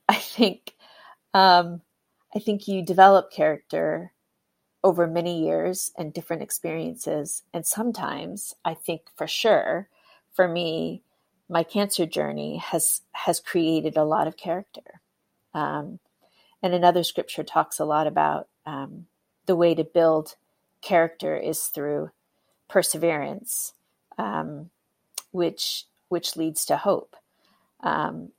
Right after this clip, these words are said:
and, and character. And I, uh,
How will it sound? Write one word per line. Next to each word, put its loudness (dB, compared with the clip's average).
and, -8
and 2
character. -4
And -2
I, -2
uh, 0